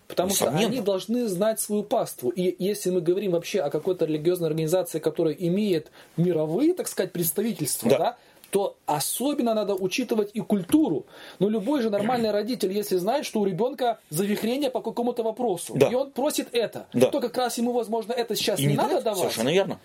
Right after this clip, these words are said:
Speaker 1: А у
Speaker 2: Именно
Speaker 1: нас
Speaker 2: так.
Speaker 1: такое ощущение, фильтра вообще нету.
Speaker 2: Да.
Speaker 1: Ну,
Speaker 2: Да.
Speaker 1: народ на ура воспринимает, так давайте дадим ему,
Speaker 2: Да,
Speaker 1: чудно.
Speaker 2: да, да, да, да, да. То есть и это может хорошее,
Speaker 1: Мгм.
Speaker 2: может превратиться в идеологические инструменты.
Speaker 1: Именно.
Speaker 2: Или еще что, еще хуже, как мы говорим,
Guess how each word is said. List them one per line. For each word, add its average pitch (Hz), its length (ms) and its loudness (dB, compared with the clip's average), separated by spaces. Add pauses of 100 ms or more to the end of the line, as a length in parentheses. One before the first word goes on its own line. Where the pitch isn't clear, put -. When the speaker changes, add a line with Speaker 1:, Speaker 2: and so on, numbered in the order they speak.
(240)
Speaker 1:
А - 80 2
у 175 60 2
Speaker 2:
Именно 226 140 0
Speaker 1:
нас 302 80 -2
Speaker 2:
так. - 100 -2
Speaker 1:
такое 247 160 -2
ощущение, 311 300 0
фильтра 339 280 2
вообще 349 300 0
нету. 135 340 -6
Speaker 2:
Да. 110 220 4 (340)
Speaker 1:
Ну, 269 140 2
Speaker 2:
Да. 311 80 2
Speaker 1:
народ 320 260 -2
на 320 100 0
ура 302 220 0
воспринимает, 277 600 -2
так 170 140 -4
давайте 151 340 0
дадим 392 380 -2
ему, 339 140 2
Speaker 2:
Да, - 120 2
Speaker 1:
чудно. 320 280 2
Speaker 2:
да, 254 220 -2
да, 107 200 2 (200)
да, 101 80 -12 (220)
да, 98 60 -10 (160)
да. - 300 -8 (240)
То - 60 6
есть 156 160 4 (220)
и - 180 2
это 190 280 2
может 180 480 2 (100)
хорошее, 127 880 2
Speaker 1:
Мгм. 147 260 -2 (120)
Speaker 2:
может 196 320 2
превратиться 180 600 2
в 147 140 4
идеологические 156 800 2
инструменты. 117 720 2
Speaker 1:
Именно. 151 420 -2 (220)
Speaker 2:
Или 240 240 6
еще 226 400 2
что, - 340 2
еще 151 300 2
хуже, 202 240 2
как - 180 -2
мы 143 120 4
говорим, 143 440 2